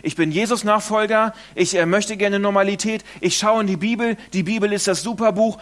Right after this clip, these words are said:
da gibt's eine Antwort auf jede Frage, jedes Problem.“ Und dann schaue ich da rein und ich denke, „Ich möchte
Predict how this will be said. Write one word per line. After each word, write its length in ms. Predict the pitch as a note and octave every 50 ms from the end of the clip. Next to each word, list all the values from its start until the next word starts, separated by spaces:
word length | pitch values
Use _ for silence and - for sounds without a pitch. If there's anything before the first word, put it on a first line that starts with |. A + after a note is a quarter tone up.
| - -
da 100 | D3+ D#3
gibt's 260 | D#3 G3+ F3 - -
eine 100 | F#3+ -
Antwort 400 | - F#3+ G#3+ G#3 G3+ G#3 G#3+ -
auf 420 | - F3+ F#3+ G#3+ A#3+ A3+ - - - _ _ _ _ -
jede 380 | G#2+ A2+ C3 C#3+ D3+ D3+ D#3+
Frage, 440 | C#3 - F#3 F3+ F#3 F#3+ G3 G#3 G#3+
jedes 400 | G3+ E3 C3 D#3+ D#3+ D3+ D#3+ -
Problem.“ 540 | - - E3+ D#3+ D3 E3+ F#3 G#3 A3+ A#3 G3+ - - - - -
Und 100 | - F3+
dann 120 | F#3+ F#3
schaue 260 | F3+ - G3 F3+ F#3 F#3
ich 60 | F#3
da 100 | G3 F3
rein 220 | E3 G3 A3+ B3
und 80 | A3+ G3+
ich 60 | F3+
denke, 180 | F3 F#3+ F#3+ F#3
„Ich 80 | E3 E3+
möchte 340 | G3+ A3+ A#3 A3+ A3 G3+